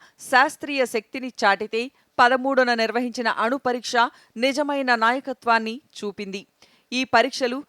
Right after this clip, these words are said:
ప్రపంచ ఒత్తిడులకు, హెచ్చరికలకు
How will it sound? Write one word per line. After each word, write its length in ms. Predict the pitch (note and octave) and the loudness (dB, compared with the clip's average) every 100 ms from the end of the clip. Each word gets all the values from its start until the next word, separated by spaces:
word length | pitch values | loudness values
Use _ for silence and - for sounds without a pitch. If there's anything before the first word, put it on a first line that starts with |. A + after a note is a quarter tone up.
| _ _ B3+ | _ _ -2
ప్రపంచ 440 | C4 D#4+ D#4+ D#4 | 0 -2 -8 -6
ఒత్తిడులకు, 840 | A#3+ A3 - C#4+ C#4 C4 A#3+ C4+ - _ G#3 | -4 -4 -6 -12 -8 -10 -10 -12 -14 _ -6
హెచ్చరికలకు 760 | G3+ B3+ C4 C4 B3+ C4+ | 0 0 0 -2 -4 -4